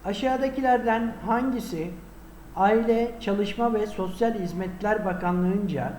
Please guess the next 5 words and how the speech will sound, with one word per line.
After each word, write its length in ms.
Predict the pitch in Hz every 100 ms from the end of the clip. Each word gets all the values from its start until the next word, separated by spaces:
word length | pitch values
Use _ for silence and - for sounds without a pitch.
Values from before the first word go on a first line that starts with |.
| - - - -
iş 240 | 226 240 262
yerlerinde 760 | 226 214 180 160 139 139 165 - - - - -
iş 280 | 262 262 -
güvenliği 600 | 208 202 202 208 226 214
ve 220 | 175